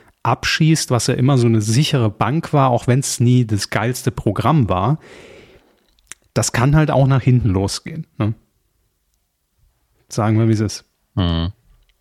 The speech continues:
Speaker 1: Aber wir drücken natürlich die Daumen. Ähm, kommen wir zu Pro sieben. Ähm, Pro sieben hat ja, ähm, wie eigentlich jeder Sender, ähm, nicht zuletzt aufgrund von irgendwelchen Rechten oder, äh, Streaming, äh,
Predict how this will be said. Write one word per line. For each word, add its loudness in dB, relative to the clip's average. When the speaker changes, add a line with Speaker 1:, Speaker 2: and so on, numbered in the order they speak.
Speaker 1:
Aber 0
wir 2
drücken -4
natürlich -2
die -4
Daumen. -8
Ähm, 2
kommen 0
wir 0
zu -2
Pro 0
sieben. 0
Ähm, 4
Pro 2
sieben 2
hat -2
ja, 2
ähm, 2
wie 2
eigentlich 0
jeder 2
Sender, 0
ähm, 2
nicht 0
zuletzt -2
aufgrund -2
von -2
irgendwelchen 0
Rechten 0
oder, -2
äh, -2
Streaming, 2
äh, 0